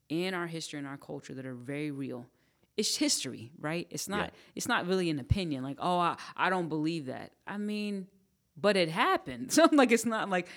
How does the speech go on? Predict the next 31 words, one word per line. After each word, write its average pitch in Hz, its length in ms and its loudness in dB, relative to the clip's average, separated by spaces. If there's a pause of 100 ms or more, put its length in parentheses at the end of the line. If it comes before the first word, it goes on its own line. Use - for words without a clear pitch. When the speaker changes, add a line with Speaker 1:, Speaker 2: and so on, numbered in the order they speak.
(120)
Speaker 1:
it's 190 100 -4
not 214 160 2
Speaker 2:
Yeah. 202 60 -2
Speaker 1:
really 196 160 0
something 180 340 -4
you 170 100 -4
can 156 160 -6
argue 165 440 -6
with. 127 260 -10
It's 147 160 -6
actual 151 460 -10
history. - 500 -12 (160)
Speaker 2:
Yeah. 135 260 -4
Speaker 1:
Um, 135 460 -6 (360)
but 175 140 2
I 170 60 0
think 208 240 -4
after 160 260 -4
coming 151 280 -4
out 147 100 -2
of 143 60 -4
that 143 120 -4
experience, 143 500 -8
it 139 80 -8
helped 143 180 -8
me 139 120 -4
to 135 120 -8
gain 131 320 -6
a 123 60 -8
different 127 380 -10
lens. 135 440 -8